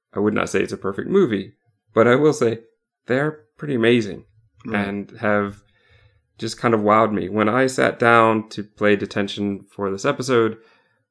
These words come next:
Speaker 1: I basically sat down straight for four and a half hours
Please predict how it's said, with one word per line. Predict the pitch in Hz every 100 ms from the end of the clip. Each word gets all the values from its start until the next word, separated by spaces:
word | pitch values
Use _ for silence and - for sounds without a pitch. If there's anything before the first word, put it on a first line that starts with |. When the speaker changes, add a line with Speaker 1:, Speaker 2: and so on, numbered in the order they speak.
| _ _ _ -
Speaker 1:
I | 107
basically | 98 107 104 101
sat | 101 95
down | 95 98
straight | - 107 -
for | 101 95 _ _ _ _ _ _ _
four | - 104
and | 95
a | 92
half | 90 -
hours | 98 95 80 98 -